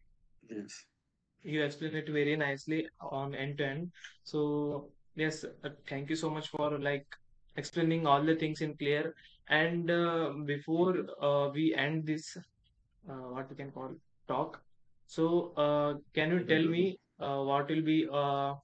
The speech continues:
Speaker 2: what are your expectations? So below this podcast, we'll add your LinkedIn or, uh, your link,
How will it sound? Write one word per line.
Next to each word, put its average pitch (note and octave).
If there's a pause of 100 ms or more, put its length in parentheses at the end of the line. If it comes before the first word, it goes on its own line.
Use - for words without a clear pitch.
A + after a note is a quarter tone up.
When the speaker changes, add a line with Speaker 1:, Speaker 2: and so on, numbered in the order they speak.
Speaker 2:
what D3
are D#3
your D#3
expectations? C#3+ (280)
So E3 (120)
below D#3+
this E3+
podcast, D3
we'll D#3
add C#3+
your D3+
LinkedIn D#3
or, C#3+ (680)
uh, C#3+
your D3
link, D3+